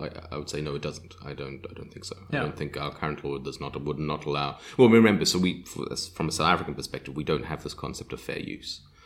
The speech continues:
Speaker 1: Uh, so that's our first problem.
Speaker 2: Mm.
Speaker 1: Um, even if it does extend, I don't know. Like I said, specific works have exemptions built into them.
Speaker 2: Yeah, in
Speaker 1: Um,
Speaker 2: the Copyright Act, they do have certain fair use type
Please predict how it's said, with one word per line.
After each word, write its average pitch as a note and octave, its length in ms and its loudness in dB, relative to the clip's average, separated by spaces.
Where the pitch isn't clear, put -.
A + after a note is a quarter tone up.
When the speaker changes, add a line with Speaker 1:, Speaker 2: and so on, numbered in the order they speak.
Speaker 1:
Uh, A1+ 280 -4
so - 120 -4
that's D2+ 120 -2
our C2 80 -2
first - 260 -4
problem. - 300 -12
Speaker 2:
Mm. - 680 -4
Speaker 1:
Um, D#2 560 0
even A2 280 4
if - 120 -2
it E2+ 80 -2
does E2+ 260 2
extend, - 340 0
I D#2+ 120 -2
don't E2 400 2
know. F2+ 160 2
Like D#2+ 180 2
I - 20 -8
said, D#2 420 0
specific - 720 2
works D#2+ 560 0
have E2+ 480 -2
exemptions D#2 560 -2
built D2 260 -4
into D2+ 260 -4
them. - 300 -6
Speaker 2:
Yeah, A#2+ 240 -2
in - 80 0
Speaker 1:
Um, F3+ 160 8
Speaker 2:
the F#3 60 6
Copyright A2+ 400 2
Act, A2 160 0
they A#2+ 100 2
do B2+ 180 2
have B2 180 2
certain C#3+ 460 2
fair B2+ 240 -2
use A#2+ 360 0
type - 440 -6